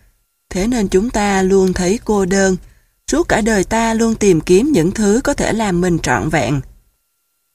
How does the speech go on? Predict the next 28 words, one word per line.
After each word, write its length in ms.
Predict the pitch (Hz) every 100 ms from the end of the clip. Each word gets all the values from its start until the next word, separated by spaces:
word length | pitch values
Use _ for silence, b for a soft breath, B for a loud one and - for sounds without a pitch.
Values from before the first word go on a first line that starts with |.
| -
Đó 200 | 165 190
là 200 | 269 240
thứ 300 | - 180 240 -
ta 180 | 190
khao 260 | 180 208 190
khát 300 | 202 240 254
nhất, 240 | 233 302 - _
kỳ 200 | - 208
vọng 280 | 180 113 175
nhất. 220 | 202 294 - _ _ _ _ _ _ _ _ _ _ _ _ _ _ -
Thế 220 | 214 202
nên 320 | 254 220 208 196 B B -
ta 240 | 214 196
đành 240 | 190 165
mọn 280 | 156 135 127
hèn 320 | 185 180 151 131
trong 240 | 196 185
mắt 240 | 202 269 220
nhau. 280 | 202 190 175 - _ _ _ _ _ _ _ _ _ _ _ _ _ _ _ _ _ _ _ _ _ _ _ _ _ _ _ _ _ _ _ _ _ _ _ _ _ _ _ _ _ _ _
Nhưng 320 | 233 240 233
những 240 | 220 147 247
điều 200 | 233 180
này 360 | 190 185 165 151
cô 260 | 202 202 185
sẽ 220 | 170 170
không 320 | - 208 190
nói 280 | 180 180 247
với 200 | 208